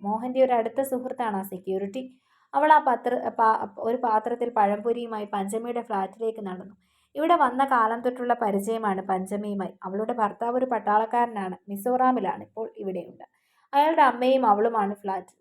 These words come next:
തന്നേക്കാൾ ഒരു വയസ്സിന് ഇളയതാണ് അവൾ. അവൾ ഫ്ലാറ്റിലേക്ക് നടന്നു. "നീ വന്നോ? നീ ഉച്ചയ്ക്ക് വരുമെന്ന് പറഞ്ഞതല്ലേ?" "പറ്റിയില്ല, തിരക്കായിപ്പോയി. ദാ ഇതുകൊണ്ട് നിന്റെ ചന്ദ്രമാമിക്കും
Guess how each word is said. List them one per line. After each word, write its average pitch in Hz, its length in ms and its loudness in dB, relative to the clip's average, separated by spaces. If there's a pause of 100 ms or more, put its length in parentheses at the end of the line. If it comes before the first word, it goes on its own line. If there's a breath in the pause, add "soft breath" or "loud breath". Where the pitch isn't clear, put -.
തന്നേക്കാൾ 208 480 -2
ഒരു 254 120 2
വയസ്സിന് 254 380 -2
ഇളയതാണ് 214 480 -2
അവൾ. 185 160 -12 (100)
അവൾ 233 180 -12
ഫ്ലാറ്റിലേക്ക് 247 640 -2
നടന്നു. 190 320 -8 (140)
"നീ 269 160 -10
വന്നോ? 226 340 -2 (500)
നീ 330 120 -2
ഉച്ചയ്ക്ക് 302 360 -2
വരുമെന്ന് 214 400 0
പറഞ്ഞതല്ലേ?" 202 580 -2 (120)
"പറ്റിയില്ല, 208 520 -4 (180)
തിരക്കായിപ്പോയി. 240 760 -2 (440)
ദാ 233 160 2
ഇതുകൊണ്ട് 233 500 0 (140)
നിന്റെ 247 240 -2
ചന്ദ്രമാമിക്കും 240 840 -4